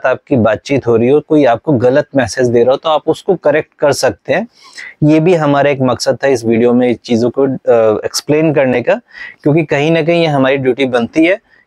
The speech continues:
कि जिस चीज़ में हम deal करते हैं उसके बारे में अपने customer को aware करें। सिर्फ product ला करके बेच देना वो तो बहुत,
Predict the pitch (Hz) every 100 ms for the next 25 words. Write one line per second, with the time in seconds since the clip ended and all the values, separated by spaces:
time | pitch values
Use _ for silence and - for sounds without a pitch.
0 | - 120 131 - 143 135 143 143 127 127
1 | - 143 139 170 165 - 135 117 113 127
2 | 131 - 123 117 107 - 123 123 131 113
3 | 123 131 143 147 202 _ _ _ - 160
4 | 156 - 135 147 139 135 131 143 156 120
5 | 127 135 139 135 143 135 131 135 135 _
6 | - 131 117 139